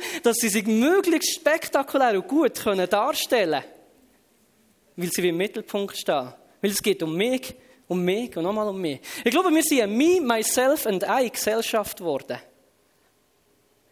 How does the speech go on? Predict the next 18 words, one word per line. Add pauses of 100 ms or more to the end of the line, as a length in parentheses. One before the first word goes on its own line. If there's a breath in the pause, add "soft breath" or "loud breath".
(480 soft breath)
Wo
das
höchste
menschliche
Gebot
ist,
die
Selbstdarstellung. (2250 loud breath)
Und
ich
finde
es
manchmal
beängstigend,
wenn
ich
mir
überlege,